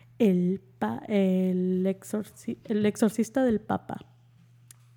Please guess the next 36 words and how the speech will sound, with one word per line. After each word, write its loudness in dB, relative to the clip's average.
La, 2
con 0
Russell 0
Crowe. -2
Es 4
una -2
historia 0
de, 0
en, 0
pues, -6
en -2
el 0
título -6
dice. -4
<laughs> 8
O 6
sea, 2
se -2
trata -2
de 2
la 0
vida 0
de -2
mister -4
Gabriel -2
Amorth, -2
que 0
es -6
el -2
papa, -4
que -2
era 0
el -2
papa -8
oficial -2
del, -4